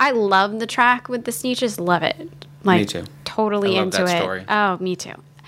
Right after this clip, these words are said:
Speaker 1: The other one's a little bit snooze-worthy. So, um, it can be a different experience depending on which one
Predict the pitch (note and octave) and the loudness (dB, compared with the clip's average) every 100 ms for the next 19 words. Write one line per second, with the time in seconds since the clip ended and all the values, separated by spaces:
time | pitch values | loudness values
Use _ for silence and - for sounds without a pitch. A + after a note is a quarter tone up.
0 | - - - G#3+ A#3 B3 B3 B3 A#3+ A3+ | -20 -20 -2 2 2 4 4 4 2 0
1 | F#3+ F#3 F#3 G3 - - F3 F3 E3 A2+ | 2 2 2 2 0 -2 0 0 -2 -4
2 | - E2+ - G3+ B3 A#3 A3+ G#3+ A3 G#3+ | -2 -4 -4 0 4 6 6 4 4 4
3 | G#3 - A#3+ A#3+ A3+ G#3 A3 G#3+ G3 - | 0 -4 0 2 2 0 2 0 -2 0
4 | G3+ F#3+ - F#3+ G3 G3 F#3 F3+ F3 F#3+ | 2 2 -2 0 2 4 4 2 0 -4
5 | - G3 - F#3 F3+ F3+ | -6 -6 0 2 2 -2